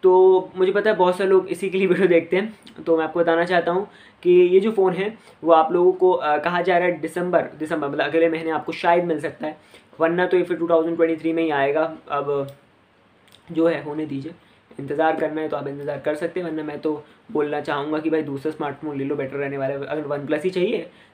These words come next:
तो OnePlus Nord टू टी देख लो, वो भी अच्छा डील है यार, बहुत अच्छा फ़ोन है, अ, बहुत अच्छा लगता है, मैं तो देख चुका हूँ। तो भाई कि आप लोग दूसरा स्मार्टफोन ले लो तो ज़्यादा बेटर रहने वाला है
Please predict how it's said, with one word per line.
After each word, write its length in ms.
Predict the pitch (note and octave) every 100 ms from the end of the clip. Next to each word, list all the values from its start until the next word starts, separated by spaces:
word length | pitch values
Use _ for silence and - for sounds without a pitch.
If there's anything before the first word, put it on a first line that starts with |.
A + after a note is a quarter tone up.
| _
तो 60 | D3
OnePlus 300 | C3+ D3+ D3
Nord 220 | D3 C#3+
टू 100 | D#3+
टी 120 | F3
देख 200 | E3+ E3+
लो, 60 | A#3+
वो 140 | D#3+
भी 100 | E3
अच्छा 220 | E3+ F#3+
डील 200 | F3 F3
है 60 | E3+
यार, 140 | E3+
बहुत 260 | E3+ D#3 D#3+
अच्छा 160 | D#3+ E3+
फ़ोन 180 | D#3
है, 60 | D#3+ - -
अ, 200 | C#3+ C3+
बहुत 280 | C#3 D3 E3+
अच्छा 240 | - -
लगता 260 | D#3 - -
है, 60 | D#3
मैं 100 | D3+
तो 120 | C#3+
देख 220 | C3+ C3+
चुका 220 | - -
हूँ। 120 | C3+ C3+ _ _ _ _ -
तो 180 | E3
भाई 320 | E3 F3+ F#3 F#3 F3+
कि 160 | F3+
आप 160 | E3+ D3
लोग 100 | D#3+
दूसरा 240 | D#3+ E3+
स्मार्टफोन 420 | F3 F3 D3+ E3+ D#3
ले 140 | D#3
लो 120 | E3
तो 100 | E3
ज़्यादा 240 | D3+ C#3+ D#3
बेटर 220 | D3+ D3+
रहने 220 | D3+ D3+
वाला 200 | D3 C#3+
है 160 | D3+